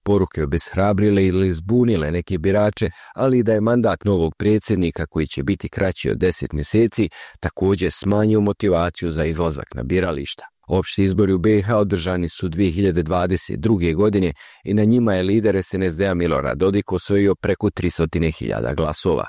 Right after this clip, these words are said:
dok je njegova glavna protukandidatkinja Jelena Trivić osvojila nešto više od dvjesto sedamdeset tri hiljade glasova,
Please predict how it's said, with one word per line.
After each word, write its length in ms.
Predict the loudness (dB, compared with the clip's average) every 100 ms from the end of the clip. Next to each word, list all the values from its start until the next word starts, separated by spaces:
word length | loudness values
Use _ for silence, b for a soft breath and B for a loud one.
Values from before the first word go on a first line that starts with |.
| B B -6
dok 180 | -4 0
je 60 |
njegova 400 | 2 2 2 0
glavna 380 | 0 0 0 -2
protukandidatkinja 1200 | -4 -4 -2 -4 -4 -2 0 0 -2 -2 0 2
Jelena 420 | 2 2 2 0
Trivić 380 | -2 0 2 0 -4 B B -6
osvojila 440 | -2 2 2 4
nešto 280 | 2 0 0
više 260 | 0 0
od 60 | 0
dvjesto 320 | 0 -2 -4
sedamdeset 600 | -4 -2 0 0 0 -2
tri 200 | 0 -2
hiljade 380 | 0 0 0 0
glasova, 580 | 0 -2 -2 -6 -6